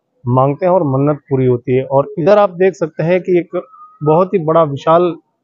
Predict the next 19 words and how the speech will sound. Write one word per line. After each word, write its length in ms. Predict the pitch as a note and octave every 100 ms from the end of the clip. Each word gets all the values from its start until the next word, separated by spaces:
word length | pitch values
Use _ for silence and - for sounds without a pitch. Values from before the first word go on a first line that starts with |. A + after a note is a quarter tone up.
| -
भोजनालय 540 | A#2+ C#3 D#3+ E3 E3 D#3
यहां 140 | D3
पर 160 | C#3 C3
दिखाया 300 | C3+ C#3+ C#3
जा 160 | C#3
रहा 140 | C#3 B2+
है। 200 | D3 F#3 _ _ _ _
इस 140 | F3 F3
भोजनालय 540 | D3+ D3+ D#3+ G3 G#3+
की 100 | G#3
विशेषता 460 | F#3 - F3+ F3+ F3
आपको 260 | D#3+ E3+ D3
हम 140 | D3
बता 220 | C#3 C3+
दें 220 | C3+ E3+
कि 100 | F3+
इस 80 | D#3+
भोजनालय 520 | C3 C3 C#3 D3+ D#3+
में 240 | D#3 D3